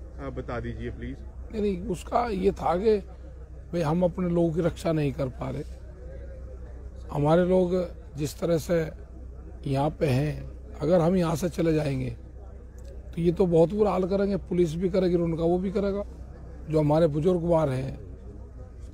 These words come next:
Speaker 2: जो उत्तराखंड और उत्तर प्रदेश से यहाँ पे आ रहे हैं,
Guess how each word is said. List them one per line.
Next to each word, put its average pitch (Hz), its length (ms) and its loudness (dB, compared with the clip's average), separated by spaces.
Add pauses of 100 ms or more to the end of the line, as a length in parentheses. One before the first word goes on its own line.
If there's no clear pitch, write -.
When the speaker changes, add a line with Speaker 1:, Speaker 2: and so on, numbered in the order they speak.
(320)
Speaker 2:
जो 156 160 8
उत्तराखंड 175 540 2
और 175 60 4
उत्तर 165 320 0
प्रदेश 165 360 0
से - 160 -4
यहाँ 143 180 -2
पे 165 120 -4
आ 143 120 0
रहे 127 120 -4
हैं, - 220 -12